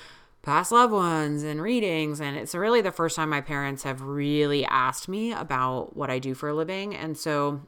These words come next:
it was a really cool conversation. It was a lovely weekend with them. And I, I mentioned this. So I said, you know,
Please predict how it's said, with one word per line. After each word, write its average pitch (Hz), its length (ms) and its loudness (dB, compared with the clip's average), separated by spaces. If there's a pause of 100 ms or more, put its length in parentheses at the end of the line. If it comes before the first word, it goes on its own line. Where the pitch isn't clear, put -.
it - 60 -10
was 185 140 -4
a 220 40 2
really 233 180 6
cool 180 160 0
conversation. 156 480 -2
It 131 40 -4
was 135 100 -6
a 143 40 -4
lovely 139 240 -2
weekend 135 320 -4
with 127 140 -8
them. 131 360 -4 (640)
And 190 160 4
I, 165 260 4 (220)
I 185 120 -4
mentioned 196 480 2
this. - 340 -8
So 143 220 -2
I 135 100 0
said, - 340 -6
you 90 80 -8
know, 76 280 -10